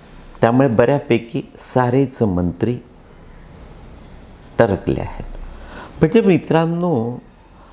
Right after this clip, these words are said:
जर मंत्री आस्थापनेवर माझ्यासमोर जी नावं आहेत, ती जर फडणवीसांचा हुकूम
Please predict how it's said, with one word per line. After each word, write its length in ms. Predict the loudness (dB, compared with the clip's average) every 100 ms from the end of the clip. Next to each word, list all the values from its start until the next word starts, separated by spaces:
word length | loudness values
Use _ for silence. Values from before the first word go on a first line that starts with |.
| -20 -20 -16 -2
जर 520 | 0 2 4 4 4 0 -4 -20 -20 -20 -2
मंत्री 460 | 2 4 2 0 0 0
आस्थापनेवर 1080 | -2 -2 -6 -4 -2 0 0 0 0 0 -2 -8 -18 _ -2
माझ्यासमोर 680 | 0 2 2 2 2 2
जी 200 | 0 0
नावं 400 | 2 2 2 0
आहेत, 300 | -2 -4 -6 -8 -18 _ _ -20 -20 -20 -20 -20 -20 -20 -20 -20 -12 2
ती 140 | 4
जर 320 | 6 6 4 0 -12 -20 _ _ _ _ _ _ -20 -20 -20 -20 -4
फडणवीसांचा 880 | 2 2 4 2 2 0 -2 0 0
हुकूम 540 | 2 0 0 0 0